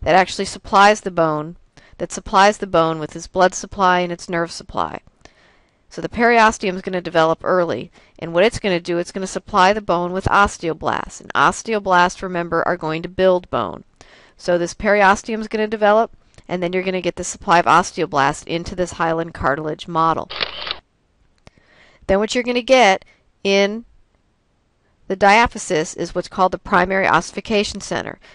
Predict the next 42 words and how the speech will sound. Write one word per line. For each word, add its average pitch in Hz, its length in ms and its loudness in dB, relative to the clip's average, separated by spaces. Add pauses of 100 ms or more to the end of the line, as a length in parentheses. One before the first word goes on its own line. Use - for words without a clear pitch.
(100)
This 170 160 -6
is 196 160 -10
where 196 140 2
bone 185 420 0
will 175 180 -10
be, 190 140 -6
start - 440 0
to 190 80 -12
be 180 120 -4
built. 190 440 0 (340)
It 156 100 -8
will, 160 160 -4
the 160 80 -2
osteoblasts 175 720 2
will 180 80 -10
start 165 300 -2
to - 80 -18
put - 260 -6
bone 185 260 0
down, 123 320 -4 (280)
will - 60 -14
start 160 260 -6
to - 80 -18
put - 180 -10
bone 156 260 -4
down. 113 320 -8 (520)
Now, 160 100 2
in 170 60 0
the 185 80 -2
long 294 300 4
run, 202 260 4
what'll 180 200 0
happen 165 380 0
is 143 320 -4 (280)
that 185 180 2
diaphysis 185 580 4
will 180 80 -8
become 175 300 -4
hollow, 202 420 4
forming 175 440 -4
the 175 60 -6
medullary 170 580 -2